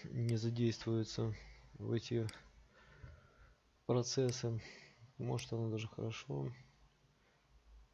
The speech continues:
Хоть деревья не трогают. Так. Итак, смотрим по еврику.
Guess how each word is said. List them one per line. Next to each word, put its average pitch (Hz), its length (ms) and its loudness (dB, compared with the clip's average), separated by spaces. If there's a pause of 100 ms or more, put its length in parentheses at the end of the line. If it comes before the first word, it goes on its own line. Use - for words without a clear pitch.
(100)
Хоть 117 220 0
деревья 127 340 4
не 127 100 4
трогают. 117 500 0 (1400)
Так. 101 240 -6 (3500)
Итак, 170 340 12
смотрим 147 460 8
по 135 460 10
еврику. 165 720 8